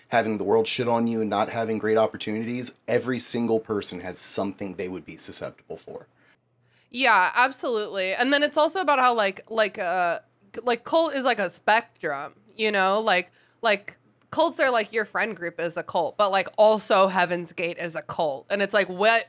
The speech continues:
Speaker 2: at what point are we not cool anymore? And that's kind of, like, what the conversation is.
Speaker 1: Right, like, when does fanaticism become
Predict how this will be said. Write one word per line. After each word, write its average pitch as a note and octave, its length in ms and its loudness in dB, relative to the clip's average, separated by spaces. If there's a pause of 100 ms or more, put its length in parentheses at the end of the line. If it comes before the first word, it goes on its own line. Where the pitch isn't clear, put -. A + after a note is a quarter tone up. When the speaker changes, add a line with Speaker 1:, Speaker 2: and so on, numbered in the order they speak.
Speaker 2:
at G#3 180 2
what A#3 300 4
point A3+ 400 2
are G3+ 120 2
we G3+ 120 2
not G3+ 300 0
cool C4 260 -2
anymore? A3+ 320 0
And G3 100 -2
that's G#3+ 140 0
kind B3 160 2
of, A3 80 0
like, G3+ 140 0
what F3 300 0
the F#3 60 -4
conversation D3+ 720 -8
is. F3 380 -14 (320)
Speaker 1:
Right, A2 220 0
like, A2+ 160 -6
when A#2 100 0
does A2 180 -2
fanaticism G2+ 840 -2
become F2+ 460 -8